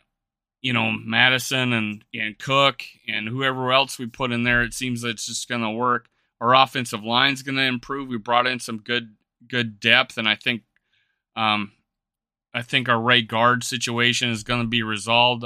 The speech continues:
Hopefully Bradbury's ten pounds, put on that weight, gives him an extra split second, uh,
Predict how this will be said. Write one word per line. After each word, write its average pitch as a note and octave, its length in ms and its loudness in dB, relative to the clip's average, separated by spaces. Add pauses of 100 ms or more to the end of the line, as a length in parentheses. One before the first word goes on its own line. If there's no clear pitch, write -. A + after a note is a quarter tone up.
Hopefully A#2+ 380 -8
Bradbury's A#2 680 2
ten A#2+ 260 -6
pounds, A#2 420 -4
put A#2 180 -10
on A#2 180 -2
that G#2+ 180 -2
weight, A#2 320 0 (400)
gives C3 320 0
him C3 140 0
an A#2 140 0
extra A#2 400 -2
split - 440 -6
second, B2 560 0 (640)
uh, A#2 120 -4